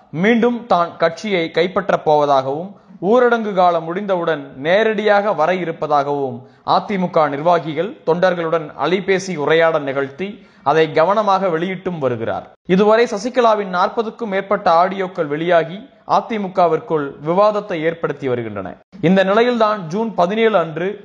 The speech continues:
சேலம் மாவட்டத்தில் தொடங்கி ஒவ்வொரு மாவட்டத்திலும் சசிகலாவிற்கு எதிராக தீர்மானம் நிறைவேற்றச் சொல்லி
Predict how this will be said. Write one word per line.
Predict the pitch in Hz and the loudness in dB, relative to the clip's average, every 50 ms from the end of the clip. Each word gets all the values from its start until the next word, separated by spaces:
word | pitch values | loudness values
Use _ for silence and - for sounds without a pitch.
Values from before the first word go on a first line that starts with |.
| - - - | -18 -12 -4
சேலம் | - 208 214 233 240 233 202 190 | 0 2 2 4 2 2 4 4
மாவட்டத்தில் | 180 180 185 185 185 175 165 170 151 139 | 4 4 2 0 -2 -6 -8 -8 -6 -4
தொடங்கி | 147 139 147 160 170 175 151 120 - - - - _ _ 165 185 | -2 -2 -2 -4 -4 -6 -6 -6 -8 -12 -20 -20 _ _ 0 2
ஒவ்வொரு | 208 214 254 262 262 247 220 190 | 2 4 4 4 4 4 4 4
மாவட்டத்திலும் | 180 185 196 202 185 196 185 - 180 175 170 156 147 - - - _ - - | 4 4 4 0 -2 -6 -6 -6 -2 -2 -2 -2 -2 -6 -18 -20 _ -8 -6
சசிகலாவிற்கு | 165 165 202 233 214 240 233 220 202 196 185 185 180 165 165 170 | -4 -4 -4 -2 0 2 4 4 2 0 -4 -8 -4 -4 -2 -2
எதிராக | 175 208 214 202 202 196 196 196 - | 0 2 2 2 2 0 -2 -6 -6
தீர்மானம் | 196 202 208 208 196 190 180 160 151 | -8 -4 -2 -2 -2 -2 -2 -4 -4
நிறைவேற்றச் | 156 170 170 170 165 165 175 160 156 - | -2 0 0 0 0 -2 -4 -6 -4 -2
சொல்லி | 156 151 156 165 | -2 -2 -2 -2